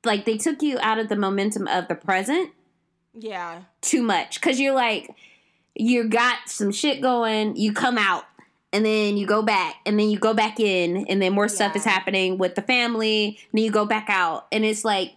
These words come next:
Speaker 1: a little too jarring, and then the flashbacks aren't necessarily providing enough information for you to move the story forward in the present.
Speaker 2: Okay, yeah, I didn't really like the structure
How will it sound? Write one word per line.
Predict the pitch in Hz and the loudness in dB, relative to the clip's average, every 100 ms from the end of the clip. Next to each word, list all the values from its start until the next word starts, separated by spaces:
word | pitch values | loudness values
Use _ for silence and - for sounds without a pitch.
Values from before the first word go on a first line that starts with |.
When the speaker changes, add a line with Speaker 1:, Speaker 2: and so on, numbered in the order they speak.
| _ _ - | _ _ -2
Speaker 1:
a | |
little | 202 233 247 | 0 2 0
too | 240 - 240 | -2 -4 -2
jarring, | 190 180 214 254 233 208 185 | -4 -2 0 2 0 -2 -2
and | 190 196 | -2 -2
then | 190 185 | -2 -4
the | 180 | -4
flashbacks | 240 226 240 - 202 180 143 - - | 0 0 0 -4 -2 -2 -4 -8 -4
aren't | 202 202 - | -2 -2 -2
necessarily | 196 196 196 208 202 202 185 185 180 - - _ | -4 -4 -6 -4 -2 -2 -2 -4 -6 -10 -20 _
providing | - 208 190 196 196 190 185 | -4 -2 0 2 0 -2 -4
enough | 180 180 185 - - | -2 -2 -2 -4 -4
information | 196 208 190 180 185 208 214 208 185 | -4 -4 -6 -4 -2 -2 -4 -6 -8
for | 185 196 | -6 -6
you | 185 185 180 170 165 180 _ _ _ - | -4 -2 -2 -2 -4 -8 _ _ _ -8
to | - | -2
move | 202 208 180 | 0 0 -2
the | 196 | -6
story | - 214 208 196 | -4 -2 -2 -2
forward | 196 - 214 202 180 | -4 -4 -2 -2 -2
in | - 175 | -4 -4
the | 170 | -4
present. | - 165 151 90 92 - _ _ _ _ _ _ _ _ _ _ 233 | -4 -4 -6 -10 -14 -18 _ _ _ _ _ _ _ _ _ _ -18
Speaker 2:
Okay, | 220 170 160 160 - | -14 -14 -14 -18 -18
yeah, | 202 202 175 170 - | -12 -6 -4 -4 -6
I | 196 220 277 320 285 | -6 -6 -6 -12 -14
didn't | 330 339 | -16 -14
really | 226 214 | -14 -12
like | 196 175 180 - | -12 -12 -14 -18
the | 175 | -20
structure | - - 180 165 - 156 147 151 | -20 -20 -20 -18 -20 -20 -20 -20